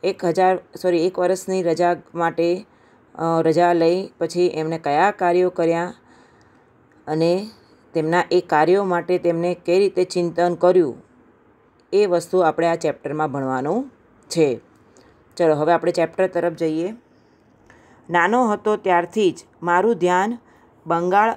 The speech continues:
અને હિમાલય ભણી ખેંચાયેલું હતું. બંગાળ એ ભારતનું એક રાજ્ય છે અને હિમાલય એ ભારતમાં આવેલો સૌથી મોટામાં મોટો પર્વત છે. એટલે શું કહે છે?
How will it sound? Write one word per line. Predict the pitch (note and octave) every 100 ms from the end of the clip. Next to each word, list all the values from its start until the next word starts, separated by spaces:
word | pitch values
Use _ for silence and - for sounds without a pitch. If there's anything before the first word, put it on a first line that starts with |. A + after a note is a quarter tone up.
| -
અને | F#3+
હિમાલય | G#3 E3 E3+ F3+ F#3+ G#3+
ભણી | D#3 E3 F#3+
ખેંચાયેલું | G3+ F3 E3+ F3 D3 C#3 C3+ C#3
હતું. | D#3+ - B2+ - _ _ _ _ - _ _ D#3
બંગાળ | D#3 E3 F3+
એ | F3 E3+
ભારતનું | D3+ D3 D#3+ D#3+ F3+ F3
એક | E3+ D#3+
રાજ્ય | E3 E3 D#3+ C3
છે | D#3+ C#3 - _ _ _ -
અને | D3
હિમાલય | D3+ D#3 E3 E3+
એ | E3+ D#3
ભારતમાં | D#3 C#3+ D#3 D#3 D#3
આવેલો | D3 D#3 E3+
સૌથી | F3 D3+ E3
મોટામાં | D#3 D3+ D#3 D#3
મોટો | D3 C#3 E3 A#3+ - - _ _
પર્વત | - E3+ E3 D#3+
છે. | - C#3
એટલે | D3+ _ _ - _ _ - D#3
શું | G3+
કહે | F#3 F3+
છે? | G3 F#3+ B3+